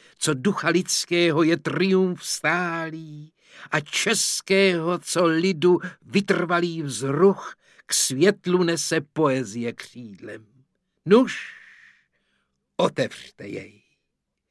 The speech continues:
V každém srdci stydlém a unaveném ať dnes radost skvítá.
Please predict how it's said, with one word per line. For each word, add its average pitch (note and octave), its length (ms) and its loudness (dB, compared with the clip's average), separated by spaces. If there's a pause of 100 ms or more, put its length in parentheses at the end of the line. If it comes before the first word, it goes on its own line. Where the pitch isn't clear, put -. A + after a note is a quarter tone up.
(320)
V - 200 -20
každém C3+ 720 -2
srdci - 600 -10
stydlém A#2 1080 -8 (260)
a C#3+ 100 -8 (160)
unaveném B2+ 840 -2 (300)
ať D3+ 140 2
dnes - 420 -4
radost A#2 680 -2
skvítá. A#2 840 -12